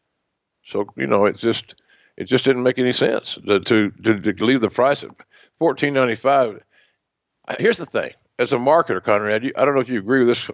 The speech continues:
philosophy or not. The price of things, if I'm gonna buy something on Facebook, let's say, and I, I look at the price, not because can I afford it,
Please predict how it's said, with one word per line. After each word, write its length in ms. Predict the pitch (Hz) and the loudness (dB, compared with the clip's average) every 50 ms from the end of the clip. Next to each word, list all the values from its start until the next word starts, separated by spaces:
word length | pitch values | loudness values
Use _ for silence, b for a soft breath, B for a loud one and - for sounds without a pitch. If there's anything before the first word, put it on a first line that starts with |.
| _ _ | _ _
philosophy 460 | - - 117 117 107 - - - 104 | -4 0 2 2 2 2 0 -2 -2
or 60 | 95 | 0
not. 260 | 98 92 87 85 - b b b b b b b b b b _ | 2 2 2 0 -4 b b b b b b b b b b _
The 120 | - 120 113 | -2 -2 -2
price 440 | - - 170 196 226 233 214 - 165 | -2 -2 0 0 2 0 0 0 -2
of 160 | 135 - - | -2 -2 -2
things, 360 | 147 139 139 139 135 113 101 | 0 0 0 0 -2 -4 -6
if 60 | 101 | -2
I'm 140 | 151 190 208 | -2 -2 0
gonna 140 | 208 175 131 | 0 -2 0
buy 180 | 127 139 139 | 0 -2 -2
something 360 | 131 - 147 127 - 135 123 117 | -2 -2 -4 -4 -4 -4 -6 -4
on 140 | 107 104 | -6 -6
Facebook, 540 | - - 123 113 110 - - 87 85 80 - | -6 -2 -2 0 0 -2 -4 -4 -6 -6 -4
let's 160 | 80 82 - | -6 -6 -6
say, 200 | - 82 71 - - - - _ _ _ _ _ _ _ _ _ _ _ _ _ _ _ _ - | -4 -6 -6 -10 -12 -18 -20 _ _ _ _ _ _ _ _ _ _ _ _ _ _ _ _ -4
and 380 | 113 110 104 98 98 95 - - | 0 0 2 2 0 0 -4 -8
I, 160 | - 78 78 - _ - - - - | -8 -8 -8 -10 _ -14 -14 -12 -6
I 120 | - 117 160 | -2 -2 0
look 180 | 185 214 185 | 0 -2 -4
at 60 | 175 | -4
the 80 | 156 131 | -10 -10
price, 520 | _ - 147 175 185 139 87 73 - - | _ -2 -2 0 0 0 -2 -4 -8 -10
not 280 | 98 107 139 180 - 160 | -6 -2 0 0 0 -2
because 400 | 165 - - 147 139 131 120 - | -6 -4 0 0 0 0 0 -2
can 180 | - 143 131 123 | 0 0 2 2
I 120 | 113 101 | 2 0
afford 460 | 98 95 - - 165 196 208 196 151 | 0 -2 -2 -2 0 2 2 2 0
it, 260 | 139 139 - - - | 0 -2 -4 -6 -20